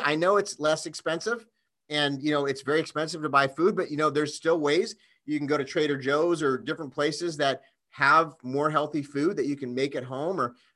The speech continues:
um, you know, I'm just giving an example, but, you know, there's many different things. We can grow our own food. We can grow organic food. You know, we can, we can,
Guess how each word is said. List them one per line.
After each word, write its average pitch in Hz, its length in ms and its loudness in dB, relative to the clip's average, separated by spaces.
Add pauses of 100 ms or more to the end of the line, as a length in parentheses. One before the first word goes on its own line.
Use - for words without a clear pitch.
um, 107 460 -2
you 143 100 -6
know, 139 60 0
I'm 135 80 -4
just 143 160 -10
giving 143 180 -2
an 127 80 -4
example, 135 540 -2
but, 135 160 0
you 139 80 -6
know, 131 180 -2 (880)
there's 170 200 2
many 196 200 4
different 180 180 -4
things. 131 120 0
We 170 120 2
can 151 120 -6
grow 175 340 8
our 156 80 6
own 120 140 0
food. 110 200 -6
We 120 100 -4
can 123 100 -16
grow 156 240 2
organic 170 440 0
food. 104 320 -8
You 117 60 -10
know, 120 140 -4
we 151 100 -2
can, 143 300 -4
we 151 120 -2
can, 139 320 -6